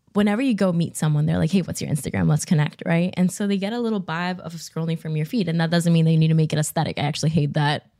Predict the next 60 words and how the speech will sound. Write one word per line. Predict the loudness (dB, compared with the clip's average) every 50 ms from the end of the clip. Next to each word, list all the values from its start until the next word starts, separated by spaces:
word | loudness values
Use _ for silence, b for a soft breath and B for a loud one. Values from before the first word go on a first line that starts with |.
| -2
narrative. | 0 2 2 2 2 0 0 -2 -4 B B B B B B B B _
But | -2 -2 0
what | 0 0
I'm | 0 0
talking | -2 -2 -2 -2 0
about | 0 0 0 0
is | 0 0
it | 0
just | 0 0 0 0 2
needs | 0 0 0 -2
to | -2
be | -2 -2
consistent | 0 0 0 -2 0 -2 -4 -6 -2 -2 0 2
enough | 2 2 2 0 -2
so | -2 -4 -6
people | -6 -6 -6 -4 -2
know | -2 0 0 -2 -2
what | -4 -6
to | -6 -10
expect | -10 -10 -10 -8 -8 -8 -8 -6
from | -6 -4 -4 -4
you. | -4 -4 -4 -4 B B B B B B B
Like, | 0 2 4
I | 4
know | 4 4
if | 4 2
I | 2
go | 0 2 0 0
to | 0 2
Duolingo's | 2 2 2 2 2 2 2 2 2 0 0 -2
page, | -2 -2 -2 -4 -4 -6
I | -6 -6
can | -4 -2 -2 -2
expect | -2 -4 -8 -6 -6 -6 -6 -6 -8 -10
to | -8 -6
laugh | -6 -4 -6 -6 -4
a | -2
lot. | -2 0 0 0 0 0 -2 -4 -6 B B B B B B B _
I | -6 -4 -2
know | -2 0 0 -2 -2
that | -2 -4 -6 -8 -8
if | -10 -8 -6
I | -6 -6
go | -4 -4 -4 -4 -4
to | -2 -2
my | -2 0 0 0 0
own | 0 0 0 0
page, | -2 -2 0 0 0 0 -2 -2 0
I | 0 0 2
can | 2 2 2
expect | 2 0 -4 -4 -4 -4 -4 -4 _ -8
to | -6
be | -4 -4 -4 -4
given | -2 -4 -2 -2 -2 -2
some | -2 -4 -6
content | -4 -2 -2 -2 -2 -2
strategy. | -2 0 2 2 2 2 2 2 0 0
I | 0 0
can | -2 -2 -4
expect | -4 -6 -8 -10 -6 -4 -2 -2 -2 -4 -10 -18 -20